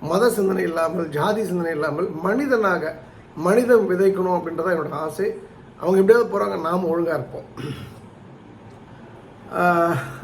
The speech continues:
then நான் நேத்துலாம் வந்து ஒரு டூ டேஸ் வந்து பாம்பே கான்ஃபரன்ஸு, ஆஹ், கோவா சி எம், பட்னவிஸ்,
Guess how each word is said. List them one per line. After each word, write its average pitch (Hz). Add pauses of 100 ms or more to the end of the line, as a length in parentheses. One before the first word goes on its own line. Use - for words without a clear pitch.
(180)
then 233 (1400)
நான் 208
நேத்துலாம் 208
வந்து 196
ஒரு 185
டூ 202
டேஸ் 208
வந்து 190
பாம்பே 185
கான்ஃபரன்ஸு, 170 (460)
ஆஹ், 156 (640)
கோவா 185
சி -
எம், 156 (380)
பட்னவிஸ், 170